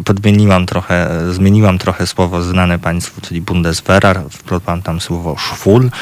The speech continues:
Schwul to jest takie niemieckie słowo, trochę odpowiednik angielskiego, e,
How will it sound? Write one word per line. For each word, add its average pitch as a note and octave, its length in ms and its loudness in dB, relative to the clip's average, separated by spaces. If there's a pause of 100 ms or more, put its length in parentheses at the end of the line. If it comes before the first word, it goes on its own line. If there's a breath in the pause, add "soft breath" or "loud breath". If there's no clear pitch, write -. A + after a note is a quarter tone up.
(280 loud breath)
Schwul A2+ 400 2
to G#2 100 2
jest F#2+ 160 2
takie F#2+ 200 -2
niemieckie F#2 420 2
słowo, G2 280 0
trochę A2 300 2
odpowiednik F#2 520 0
angielskiego, F2+ 1000 0
e, D2 520 -6